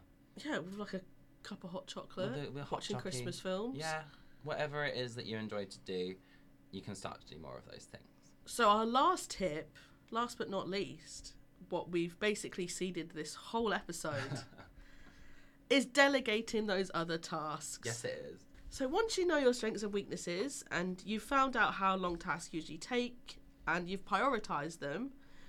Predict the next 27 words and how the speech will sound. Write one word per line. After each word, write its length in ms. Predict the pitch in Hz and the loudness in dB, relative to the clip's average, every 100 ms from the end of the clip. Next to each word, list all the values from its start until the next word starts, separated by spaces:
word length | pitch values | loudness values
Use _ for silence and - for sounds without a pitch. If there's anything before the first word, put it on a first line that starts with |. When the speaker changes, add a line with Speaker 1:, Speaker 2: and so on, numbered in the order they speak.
| - - | -16 -12
Speaker 1:
it's 180 | - - | -10 -6
always 340 | - 247 262 247 | 2 6 6 4
a 40 | |
good 200 | 220 180 | -2 2
idea 400 | 180 175 170 165 156 | 2 4 2 2 0
to 120 | - | -4
start 440 | - - 156 147 - | -6 -2 -2 -2 -6
delegating. 640 | - - - - - - - - - | -10 -10 -12 -14 -14 -14 -16 -16 -18
Speaker 2:
Certainly 420 | - 107 90 90 | -8 -6 -6 -6
is. 400 | 80 - - - - - - - | -10 -10 -14 -18 -18 -16 -16 -10
Speaker 1:
So, 280 | - 180 160 - - - - - | 0 2 0 -4 -16 -20 -20 -8
like 240 | 196 220 226 | 2 2 2
Harry 180 | 247 233 | -2 0
said 180 | 214 | -2
before, 460 | 208 190 165 147 - - - - - - - | -6 -6 -4 -4 -6 -8 -18 -18 -18 -20 -2
make 240 | 214 262 | 4 4
sure 460 | - - 240 214 202 | 4 4 6 6 4
you're 160 | 185 185 | 4 4
identifying 760 | 190 214 214 196 190 175 180 | 4 2 0 0 2 2 4
your 160 | 175 170 | 2 2
employees' 640 | 170 175 175 165 156 160 - | 0 -2 0 0 0 -4 -4
areas 520 | 147 147 143 147 143 - | -2 -2 -4 -8 -8 -8
of 140 | 165 | -6
expertise, 840 | 131 - - - - 117 104 - - | -6 -8 -8 -8 -10 -12 -12 -14 -10
so 340 | - 135 143 | -6 -4 -4
their 160 | 147 143 | -4 -6
strengths 520 | - - 143 - - | -6 -8 -8 -10 -16